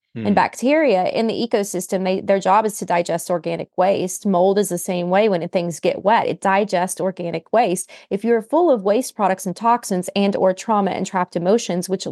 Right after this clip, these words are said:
Speaker 2: the body perceives the same way in the energetic system, you will have microbes for cleanup. You will have recurrent infections. And so those also, they're byproducts, the toxicities that we, um, that stagnate in our bodies due to blocked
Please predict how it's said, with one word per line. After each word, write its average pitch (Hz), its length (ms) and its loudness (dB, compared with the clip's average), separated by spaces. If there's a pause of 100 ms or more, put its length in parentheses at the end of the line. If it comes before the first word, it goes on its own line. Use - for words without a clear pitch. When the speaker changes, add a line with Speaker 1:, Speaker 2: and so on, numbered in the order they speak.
(160)
Speaker 2:
the 180 80 2
body 160 220 2
perceives 175 460 -2
the 170 80 -4
same 170 260 -2
way 190 140 2
in 180 80 0
the - 100 -6
energetic 175 480 0
system, 170 400 -4 (300)
you 208 160 0
will 254 180 4
have 208 300 2
microbes 175 480 0
for 160 100 -4
cleanup. - 480 -4 (300)
You 190 140 0
will 233 120 4
have 208 180 2
recurrent 185 360 -4
infections. - 720 -10 (240)
And 202 140 -2
so 214 140 2
those 226 320 2
also, 180 760 0
they're 190 160 0
byproducts, 190 960 2
the 180 140 -6
toxicities 190 760 -2
that 185 240 -2
we, 185 340 2 (340)
um, 170 680 -4
that - 180 -2
stagnate 185 400 0
in - 80 -2
our 180 80 2
bodies 170 480 0
due 185 280 0
to 202 380 0
blocked 165 340 0